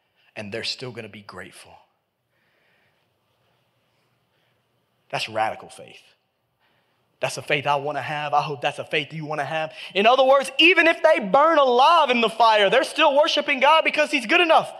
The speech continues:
And somehow there will be glory coming to his name from their death. Can you imagine that? We see it in Acts.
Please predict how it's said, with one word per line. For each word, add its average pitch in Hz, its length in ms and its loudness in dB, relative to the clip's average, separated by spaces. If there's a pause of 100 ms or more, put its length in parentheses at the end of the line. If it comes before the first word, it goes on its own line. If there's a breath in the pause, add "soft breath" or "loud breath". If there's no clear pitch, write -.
(320 loud breath)
And 247 160 2
somehow 294 380 2
there 277 120 2
will 277 100 0
be 277 120 -2
glory 285 480 2
coming 285 420 0
to 285 160 -6
his 269 200 -2
name 285 260 0
from 320 320 0
their 339 260 0
death. 311 320 0
Can 254 160 -8
you 285 120 -6
imagine 277 640 -2
that? 127 240 -10 (200 loud breath)
We 262 120 -2
see 269 200 -4
it 226 80 0
in 175 120 -2
Acts. 226 600 -4